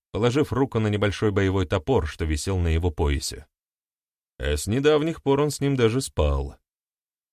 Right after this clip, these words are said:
«Остынь», — выступил вперёд Борята. «Зачем ты его привёз?» «Он попросил», — указал глава местного клуба Перуна, настоящего чуть в стороне ещё одного седого мужчину,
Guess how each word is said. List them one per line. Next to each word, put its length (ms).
«Остынь», — 800
выступил 600
вперёд 320
Борята. 520
«Зачем 480
ты 80
его 180
привёз?» 520
«Он 300
попросил», — 640
указал 460
глава 360
местного 440
клуба 340
Перуна, 440
настоящего 760
чуть 220
в 40
стороне 460
ещё 500
одного 300
седого 360
мужчину, 540